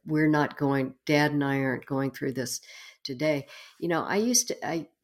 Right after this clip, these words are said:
I, I feel like the Republicans of that era, you know, of the eighties, nineties, et cetera, well, into the maybe mid two thousands, were opponents. And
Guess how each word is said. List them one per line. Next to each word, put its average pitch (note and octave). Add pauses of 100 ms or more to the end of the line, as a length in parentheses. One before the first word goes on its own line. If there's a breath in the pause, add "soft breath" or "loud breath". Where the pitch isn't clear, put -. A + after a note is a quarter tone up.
(640)
I, F3 (600)
I F#3
feel E3
like C3 (200)
the D3+
Republicans E3
of C3
that D3+
era, C#3+ (600 soft breath)
you D3
know, B2+
of B2+
the B2+
eighties, C#3
nineties, C3
et B2+
cetera, B2+ (160)
well, C3+
into D3
the C3
maybe B2+ (240)
mid D3 (320)
two C#3+
thousands, C#3+ (720 loud breath)
were D#3 (160)
opponents. - (160)
And C#3+